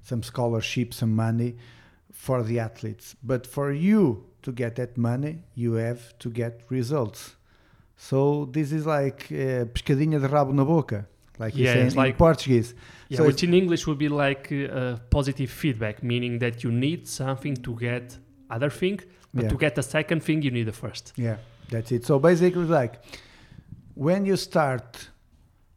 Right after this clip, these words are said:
Speaker 1: you, the money will start flowing into you when you got results. It, it doesn't matter if you are, uh, earning mad-, much money or less money, okay? The money will flow, but you have to get results.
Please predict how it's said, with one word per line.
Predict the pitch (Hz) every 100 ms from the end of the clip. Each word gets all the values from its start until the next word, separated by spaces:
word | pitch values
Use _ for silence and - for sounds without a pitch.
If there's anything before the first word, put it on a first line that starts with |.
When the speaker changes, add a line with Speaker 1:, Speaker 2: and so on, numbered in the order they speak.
| _ _ _ _
Speaker 1:
you, | 151 139
the | 160 120 147
money | 180 226 202
will | 160 160
start | 139 - 139 123 -
flowing | - 147 139 127
into | 123 113 127
you | 120 143
when | 165 135 135
you | 135
got | 123 123 117
results. | 127 127 120 120 104 - - _ - _ _ - -
It, | 165 170
it |
doesn't | 190 214 202
matter | 190 170 139
if | 135 -
you | 135
are, | 123
uh, | - 120 117 113 117 -
earning | 117 117 113 113 107
mad-, | 110 131 139 135 -
much | 110 107 107 110 113 113 -
money | 113 131 131
or | 117 113
less | 117 113 -
money, | 131 120 110
okay? | 107 - 120 123
The | 117
money | 135 139
will | 131 131 120
flow, | - 123
but | 113 120 120
you | 143
have | 127
to | 131
get | 131 120
results. | 135 123 151 117 -